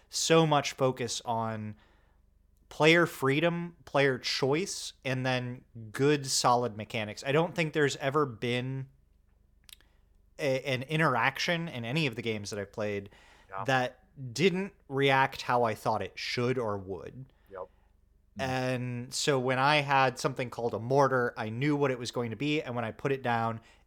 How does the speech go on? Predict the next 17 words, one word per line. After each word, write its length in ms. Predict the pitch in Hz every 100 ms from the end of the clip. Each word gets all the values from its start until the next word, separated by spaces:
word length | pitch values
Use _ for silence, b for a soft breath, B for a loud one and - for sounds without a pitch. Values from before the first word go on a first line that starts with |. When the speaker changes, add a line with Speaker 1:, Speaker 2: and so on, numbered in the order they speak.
| _
Speaker 1:
it 160 | 151 135
acted 360 | 135 120 139
exactly 460 | 123 104 123 - 113
how 160 | 110
I 60 | 104
thought 240 | - 101
it 100 | - -
would. 320 | - 120 131 - b b b
Speaker 3:
Mm. 160 | 87 87 -
Speaker 1:
And 240 | 131 120
I've, 300 | 123 127 120
I've 160 | 151 131
never 300 | 143 180 175
been 260 | 160 151 139
caught 420 | - 139 139 -
off 300 | 127 120 123
guard, 640 | 117 117 107 101 98 98